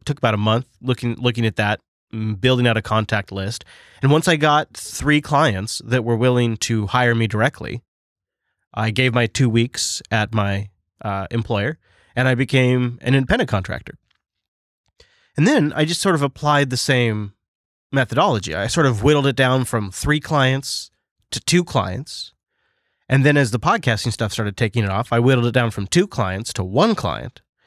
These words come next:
And then as the podcasting revenue started to make enough that I could at least stop doing I T, I wasn't making as much, but I could stop doing I T.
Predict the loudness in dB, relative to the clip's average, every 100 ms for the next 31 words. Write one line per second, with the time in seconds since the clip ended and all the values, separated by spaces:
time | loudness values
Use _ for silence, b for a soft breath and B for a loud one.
0 | b b b 2 4 4 4 2 0 0
1 | 0 0 -2 0 -2 0 2 2 2 2
2 | 0 0 -4 -10 _ _ _ -2 -2 0
3 | 0 0 0 0 0 0 0 0 -2 -2
4 | -6 -20 _ _ _ _ -4 -2 2 4
5 | 2 -2 -8 -12 -2 0 0 0 2 2
6 | 0 0 0 0 -2 -2 0 0 0 -2
7 | -4 -8 -6 -6 -8 -6 -4 0 2 2
8 | 2 -2 -6